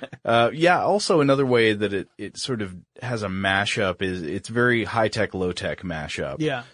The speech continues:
Speaker 1: So it, it has, you know, lasers and exoskeleton power suits and robots, but also, you know, extremely, you know, bow and arrow kind of low-tech
Speaker 2: Well, and,
Speaker 1: stuff.
Speaker 2: and the aesthetic tends to be the nineteen fifties style of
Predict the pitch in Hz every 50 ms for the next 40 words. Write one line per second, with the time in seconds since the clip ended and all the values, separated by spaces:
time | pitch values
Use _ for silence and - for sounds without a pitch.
0 | _ _ - - 107 95 92 92 92 98 98 - - 101 101 104 107 107 101 95
1 | 95 92 90 90 - - - - _ _ _ _ - 104 101 92 85 82 82 82
2 | - _ _ 98 98 98 98 101 101 98 92 104 101 95 95 95 95 92 - 101
3 | 92 - - 101 - - - 110 92 - - - 110 98 92 95 90 - 101 95
4 | 87 98 101 98 95 95 92 92 87 - - - 110 98 92 92 - - - 92
5 | 92 92 90 95 95 95 92 90 98 92 90 87 90 - - - 104 101 98 92
6 | 90 87 87 - - 104 95 90 87 90 - - _ - 95 90 82 80 80 80
7 | 80 76 - _ _ _ _ _ _ _ _ _ _ _ - 95 - - - -
8 | 110 104 98 92 92 90 90 87 90 92 90 - - 107 101 95 92 92 87 104
9 | 101 98 98 95 92 92 90 90 90 92 90 90 90 90 - - 95 90 87 85
10 | 87 87 - 185 185 180 - - 185 180 180 - - 196 185 180 180 180 175 170
11 | 160 - - - 190 170 165 160 147 - _ - 165 151 143 135 127 - - 143
12 | 135 139 139 131 135 135 139 135 143 135 - 151 143 131 - - 143 127 - -
13 | 143 127 123 - - - 131 131 127 127 131 131 123 120 120